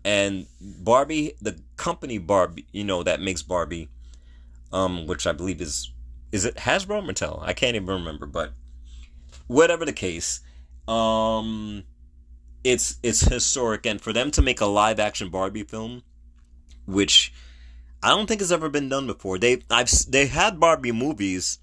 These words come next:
that were basically just the animation or the Barbie dolls kinda animated type of thing, but never like a live action with actual live actors playing the role. And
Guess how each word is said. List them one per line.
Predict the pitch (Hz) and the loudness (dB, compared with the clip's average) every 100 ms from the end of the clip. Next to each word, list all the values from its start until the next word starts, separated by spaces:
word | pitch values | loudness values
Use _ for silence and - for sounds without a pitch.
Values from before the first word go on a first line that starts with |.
| - _ _ - - - - | -18 _ _ -20 -20 -18 -4
that | 104 120 | 2 4
were | 113 | 2
basically | 98 127 - 123 | 0 0 0 0
just | 110 107 - | -2 -2 -2
the | 104 - - - - - | -8 -10 -20 -20 -20 -6
animation | 101 87 95 151 160 - 151 143 | -4 -4 2 4 6 4 0 0
or | 117 95 82 - | 0 -2 -8 -14
the | - 107 | -6 2
Barbie | 120 127 135 | 4 4 2
dolls | 120 127 131 123 - | 0 2 2 -2 -6
kinda | - 123 123 | -6 -6 -4
animated | 123 123 123 123 120 113 | -4 -2 -4 -4 -4 -6
type | 123 123 | -8 -8
of | 117 | -6
thing, | 120 123 127 - - - | -6 -6 -10 -18 -18 0
but | 104 117 | 2 4
never | 120 143 143 | 4 0 0
like | 139 120 | 0 0
a | 95 | -2
live | 95 107 110 | -2 -2 -2
action | 113 107 104 | -2 -2 -4
with | 95 - - - | -6 -10 -16 -2
actual | 101 104 - 104 98 | -2 0 -2 -4 -2
live | 90 98 101 | 0 2 2
actors | 98 98 92 85 | 0 -2 -8 -10
playing | - 98 90 | -8 -8 -6
the | 87 | -6
role. | 101 110 - - - - - - - | -4 -4 -4 -12 -20 -20 -20 -20 0
And | 120 120 117 117 | 4 4 4 -2